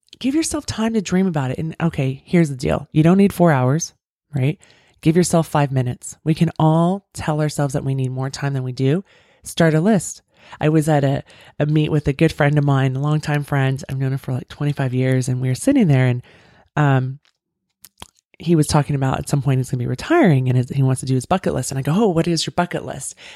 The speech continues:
And so he started telling me some stuff. And, and I'm like, that, I was very excited for him, right? He's, uh, different than my husband, who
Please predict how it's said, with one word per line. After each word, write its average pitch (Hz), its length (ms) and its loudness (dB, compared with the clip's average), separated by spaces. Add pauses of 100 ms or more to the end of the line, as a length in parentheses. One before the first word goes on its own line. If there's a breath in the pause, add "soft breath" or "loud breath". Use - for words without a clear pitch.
(100)
And 147 140 -2
so 160 80 0
he 151 80 4
started 139 260 0
telling 139 240 0
me 131 60 -2
some 127 160 -8
stuff. 131 400 -4
And, 131 120 -4 (340 loud breath)
and - 260 0
I'm 156 120 4
like, 160 160 0
that, - 140 2
I 165 80 4
was 156 140 0
very 170 260 2
excited 135 400 -4
for 131 160 -4
him, 127 260 -10 (220)
right? 131 200 -6 (540 loud breath)
He's, 151 380 -2
uh, 131 160 2
different 143 340 0
than 135 80 0
my 127 80 0
husband, 135 380 0
who 123 240 2